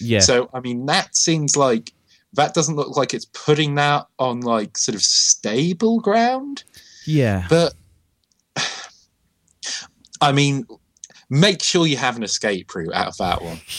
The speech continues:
Speaker 2: Make sure you have a very, very clear escape route out of that one.
Speaker 1: It
Speaker 2: 'Cause, uh,
Speaker 1: just,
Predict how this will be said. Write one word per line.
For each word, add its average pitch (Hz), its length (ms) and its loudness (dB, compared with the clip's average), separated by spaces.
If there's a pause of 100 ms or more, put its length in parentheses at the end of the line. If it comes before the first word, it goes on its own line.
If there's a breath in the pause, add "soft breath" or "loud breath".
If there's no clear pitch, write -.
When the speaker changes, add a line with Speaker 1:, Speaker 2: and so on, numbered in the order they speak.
(300 loud breath)
Speaker 2:
Make 175 200 4
sure 175 120 4
you 151 80 6
have 143 140 2
a 127 80 0
very, 123 640 2
very 113 480 0
clear 110 400 -2
escape 98 560 0
route 87 260 -4
out 90 180 0
of 90 120 -6
that 85 260 -2
one. 80 240 -6 (920 loud breath)
Speaker 1:
It - 80 -2
Speaker 2:
'Cause, 98 280 2
uh, 101 200 2
Speaker 1:
just, 90 120 -10